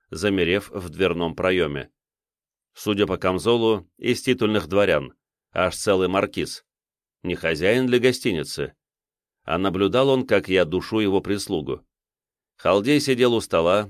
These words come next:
я с другой стороны стола от него, и, накинув веревку на шею, упираясь одной ногой о столешницу, и вот душил. Тот одной рукой пытался ослабить удушающий захват,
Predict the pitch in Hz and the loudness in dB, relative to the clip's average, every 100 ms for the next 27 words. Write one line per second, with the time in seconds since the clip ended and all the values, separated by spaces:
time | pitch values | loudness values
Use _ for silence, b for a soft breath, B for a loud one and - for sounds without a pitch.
0 | - 85 117 113 101 95 101 98 104 101 | -6 0 0 2 0 2 2 2 2 2
1 | 101 - 98 98 92 95 92 98 90 _ | 0 -2 2 2 0 -2 0 0 0 _
2 | _ _ _ - 135 139 127 131 131 117 | _ _ _ -4 0 2 0 0 0 0
3 | 71 87 104 104 - 92 82 - 120 123 | -2 0 4 4 2 -4 -4 -2 0 0
4 | 120 - _ _ _ 95 95 113 110 107 | -2 -8 _ _ _ -4 2 4 6 4
5 | 98 98 90 98 92 85 90 82 - 78 | 4 0 2 0 0 2 4 2 0 0
6 | 107 104 113 - 120 104 _ _ _ - | 0 -2 -8 -4 -4 -4 _ _ _ -2
7 | 170 147 117 127 - 101 131 - 78 69 | 0 4 2 2 -2 -4 -4 -2 -4 -4
8 | - _ _ _ _ _ _ _ _ - | -8 _ _ _ _ _ _ _ _ 0
9 | 104 104 95 104 101 98 110 98 95 98 | 2 4 2 4 4 4 2 2 0 2
10 | 92 - 90 85 101 82 80 85 80 - | 0 2 0 2 0 0 -2 -4 -4 0
11 | 78 76 82 76 78 90 107 | 0 0 -4 -4 -4 0 0